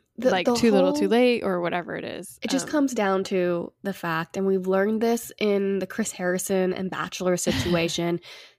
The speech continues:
Speaker 1: that we should all give each other a little bit of grace,
Speaker 2: <laughs>
Speaker 1: right?
Speaker 2: Yeah.
Speaker 1: Everyone deserves that.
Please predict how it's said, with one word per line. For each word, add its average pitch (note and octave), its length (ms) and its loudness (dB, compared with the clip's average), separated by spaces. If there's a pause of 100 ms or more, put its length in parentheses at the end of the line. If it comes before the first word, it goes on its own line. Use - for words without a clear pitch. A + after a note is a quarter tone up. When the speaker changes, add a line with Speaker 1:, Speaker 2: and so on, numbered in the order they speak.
(140)
Speaker 1:
that C4+ 280 0
we B3 180 2
should B3+ 180 -6 (140)
all B3 240 2
give A#3 260 2
each A#3 240 0
other A3 480 -2
a A#3+ 140 0
little G3+ 420 2
bit F#3+ 160 0
of F#3 180 -2
grace, - 440 -2
Speaker 2:
<laughs> F#4 120 8
Speaker 1:
right? - 420 8
Speaker 2:
Yeah. F#3+ 340 -2 (100)
Speaker 1:
Everyone B3+ 540 4
deserves F#3 560 -2
that. - 340 -4